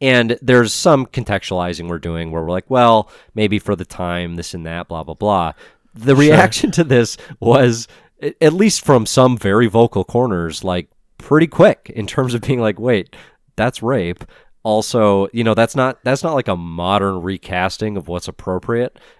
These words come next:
Speaker 1: in a relationship. Like, that's just what people saw in this issue because that's what happens here. Uh, it's, it's not good, uh, at all, really, in any way. And it's going, we're gonna get to it. I,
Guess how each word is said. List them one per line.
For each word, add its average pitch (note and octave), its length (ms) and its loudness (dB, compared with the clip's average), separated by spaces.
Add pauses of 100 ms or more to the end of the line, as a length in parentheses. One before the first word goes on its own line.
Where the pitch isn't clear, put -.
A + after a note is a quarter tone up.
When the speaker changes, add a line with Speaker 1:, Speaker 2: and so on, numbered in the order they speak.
Speaker 1:
in C3 80 -10
a C3+ 60 -2
relationship. C#3 680 -2
Like, G2 160 -4
that's G#2 220 -4 (120)
just - 380 -6 (600)
what G#2 240 -2
people G#2 280 -4
saw F#2+ 520 0 (440)
in G2 200 -6
this F2+ 240 -6
issue G#2+ 320 -4
because F#2 320 -8
that's - 580 -6
what A#2+ 140 -8
happens G#2+ 420 -8
here. - 240 -14 (420)
Uh, G2 320 -4
it's, - 520 -6
it's A#2+ 180 -4
not C#3 260 0
good, - 440 -10
uh, E2 280 -10
at F2+ 260 -6
all, E2 440 -8 (120)
really, D#2 440 -10
in E2 200 -14
any C#2+ 300 -16
way. F2+ 460 -2 (460)
And G2+ 440 0
it's B2 180 -2 (280)
going, B2 400 4
we're B2+ 140 2
gonna A#2+ 240 0 (140)
get D3 240 4
to F#2+ 180 -2
it. F#2+ 100 0
I, F#2 160 -2